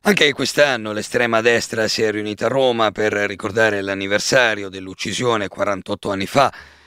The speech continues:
di due giovani militanti dell'M S I nella sede del Movimento Sociale di Acca Larenzia.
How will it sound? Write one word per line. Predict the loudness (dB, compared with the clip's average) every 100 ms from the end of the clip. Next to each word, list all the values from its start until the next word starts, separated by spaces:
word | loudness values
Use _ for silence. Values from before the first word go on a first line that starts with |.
| _ _
di | -4 0
due | 4 2
giovani | 2 2 2 4 2
militanti | 0 -2 -2 0 -2 -2 -4
dell'M | -4 -2 -2 -2
S | 0 2
I | 0 0
nella | 0 2
sede | 2 -2 -6 -10
del | -6 -4 -4
Movimento | -4 -2 -2 -4
Sociale | -6 -4 -2 -2 -4
di | -6 -6
Acca | -4
Larenzia. | -4 -2 -2 -2 -2 -4